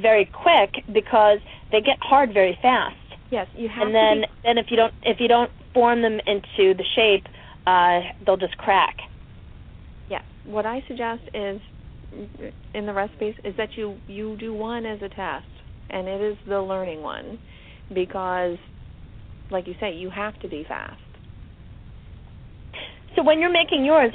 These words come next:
Speaker 1: how many do you make it, how many do you pop in the oven at a time? Do you do it two by two, or do you do a whole bunch of 'em?
Speaker 2: I do, like, four to six, but I fold fast.
Speaker 1: Gotcha.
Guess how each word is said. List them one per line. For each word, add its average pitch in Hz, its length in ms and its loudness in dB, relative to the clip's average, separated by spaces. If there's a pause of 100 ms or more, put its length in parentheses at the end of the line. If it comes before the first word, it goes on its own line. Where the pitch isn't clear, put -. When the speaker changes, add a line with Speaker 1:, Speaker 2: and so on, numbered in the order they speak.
Speaker 1:
how 262 160 -2
many 285 180 0
do 262 80 -2
you 262 80 2
make 240 220 0
it, 220 160 2
how 262 160 -2
many 277 240 -2
do 226 120 -8
you 226 100 -4
pop 214 340 0
in 220 80 -8
the 202 140 2
oven 196 220 2
at 180 100 0
a 180 80 0 (100)
time? 196 200 -2
Do 185 80 -4
you 180 60 0
do 180 160 0
it 175 100 -2 (200)
two 226 80 -2
by 185 160 2 (160)
two, 294 60 0
or 269 160 2
do 185 100 -8
you 190 160 -2
do 180 220 0
a - 20 2
whole 180 200 4
bunch 190 360 -2
of 175 100 -8
'em? - 180 -10 (200)
Speaker 2:
I 262 320 -8
do, 330 140 -6
like, 220 240 -6 (140)
four 233 200 -2
to 214 100 -4 (140)
six, 170 240 -8 (400)
but 170 100 -8
I 175 240 -4
fold 143 300 -10
fast. - 300 -10 (1080)
Speaker 1:
Gotcha. 170 420 -2